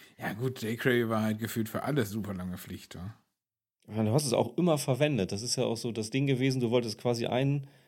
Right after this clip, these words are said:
Speaker 2: ein H T M L-Element in, mit JavaScript selektieren. Zack, jQuery rein.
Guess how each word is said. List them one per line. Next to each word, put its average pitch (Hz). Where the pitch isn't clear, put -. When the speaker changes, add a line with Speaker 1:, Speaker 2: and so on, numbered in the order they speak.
Speaker 2:
ein 123
H 127
T 131
M 113
L-Element 117
in, 117
mit 104
JavaScript 131
selektieren. 123
Zack, 95
jQuery 101
rein. 131